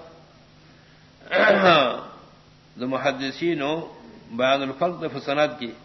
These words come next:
نه دی وجه دغه اولاد، نه بیان الفرق فی المتن کی۔ بیان ال-، اصل مقصود بیان الفرق فی السند دی، نه بیان الفرق فی المتن۔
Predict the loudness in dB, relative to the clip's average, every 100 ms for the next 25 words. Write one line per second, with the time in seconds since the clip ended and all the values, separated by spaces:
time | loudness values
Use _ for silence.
0 | -20 -20 -20 _ -20 -20 -20 -20 -20 -20
1 | -12 -6 -2 -2 -2 0 2 4 4 6
2 | 6 6 -2 -2 0 0 -2 -4 -4 -4
3 | -4 -4 -4 -6 -10 -16 -20 -20 -20 _
4 | _ _ -20 -20 _ -20 -8 -2 0 0
5 | 0 0 0 -2 -2 -4 -4 -4 0 0
6 | 0 -4 -4 -6 -6 -2 -2 -4 -8 -8
7 | 0 2 2 2 -2 -2 -4 -4 -4 -6